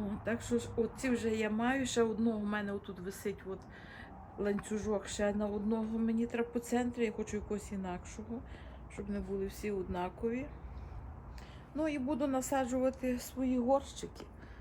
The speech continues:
М. Тут в мене вже повиходила і лілія повиходила, і трояндочка одна росте. Ну, багато тут чого є, всякого різного.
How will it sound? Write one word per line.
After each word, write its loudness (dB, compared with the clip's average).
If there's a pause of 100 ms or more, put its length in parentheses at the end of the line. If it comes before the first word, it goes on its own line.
(560)
М. -4 (1900)
Тут -4
в -4
мене 0
вже 2
повиходила 4
і 2
лілія -2
повиходила, -2 (420)
і -8
трояндочка -2
одна -2
росте. -4 (240)
Ну, -8
багато 0
тут -10
чого -4
є, -2
всякого -4
різного. -6